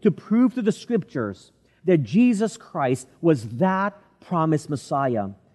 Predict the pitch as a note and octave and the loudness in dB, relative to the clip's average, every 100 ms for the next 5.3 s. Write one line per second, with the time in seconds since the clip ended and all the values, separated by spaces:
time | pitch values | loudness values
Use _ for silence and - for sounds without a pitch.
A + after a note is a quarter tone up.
0 | - D#3+ D#3 F3+ E3+ - F3+ - F3+ E3 | -4 -2 4 4 2 -4 -6 -2 0 2
1 | D3+ A#3 D#3+ A#2 A#2+ _ C#3 C3+ C3 C3+ | 2 2 2 0 -4 _ -2 0 2 0
2 | B2+ A#2+ A2+ - C3+ B2 - G#2+ F#2 _ | 0 -4 -6 -8 -8 -8 -8 -8 -8 _
3 | _ _ _ _ _ _ _ - F#3 G#3+ | _ _ _ _ _ _ _ -2 0 2
4 | - C3 B2 C#3+ _ _ E3+ A#3 A3 F#3+ | 2 0 0 -6 _ _ 4 6 4 0
5 | D3+ C3 C#3 | -2 -2 -4